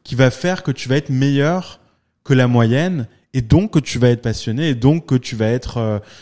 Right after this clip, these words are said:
euh, heureuse ou heureux toute ta vie. Euh, et ça, je pense vraiment que c'est un des rôles des parents. Et souvent, bah, le temps passe vite.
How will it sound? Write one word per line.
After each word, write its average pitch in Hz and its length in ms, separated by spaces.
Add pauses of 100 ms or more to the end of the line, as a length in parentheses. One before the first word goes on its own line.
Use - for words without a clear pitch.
(300)
euh, 107 420
heureuse 120 560
ou 110 220
heureux 113 260
toute 110 200
ta 110 120
vie. 135 260 (760)
Euh, 107 960 (240)
et 117 80
ça, 180 180
je 156 120
pense 135 280
vraiment 123 220
que - 80
c'est 147 80
un 127 80
des 117 80
rôles 113 180
des 113 100
parents. 113 360 (260)
Et 139 60
souvent, 170 600
bah, 123 260
le 123 140
temps 147 160
passe 120 240
vite. 107 380